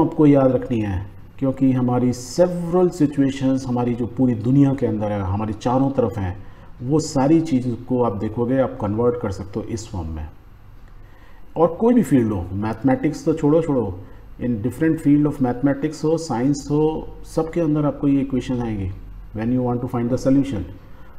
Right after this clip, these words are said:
पता लगा उस equation को जब आपने situation को कन्वर्ट किया mathematically, वो यही बन गई, right? तो इसलिए आपको standard form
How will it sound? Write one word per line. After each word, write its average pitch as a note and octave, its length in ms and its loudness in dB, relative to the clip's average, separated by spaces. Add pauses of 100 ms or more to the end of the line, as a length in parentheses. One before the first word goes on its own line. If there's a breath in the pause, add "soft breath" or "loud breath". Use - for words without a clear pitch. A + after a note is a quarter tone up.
(120)
पता B2+ 160 2
लगा C3 200 6
उस C3 300 4 (260)
equation B2+ 420 0
को C3 160 0
जब B2 180 4
आपने A#2+ 220 0
situation B2 480 -2
को A#2+ 80 2
कन्वर्ट A#2+ 380 0
किया B2+ 120 2
mathematically, A#2+ 580 -2
वो B2+ 140 0
यही C3 240 4
बन C3 140 -2
गई, G2+ 160 -4 (640)
right? G3 260 -2 (920)
तो D#3+ 60 2
इसलिए F3 380 0 (260)
आपको C3 260 -2
standard C3+ 440 0
form G#2+ 240 -4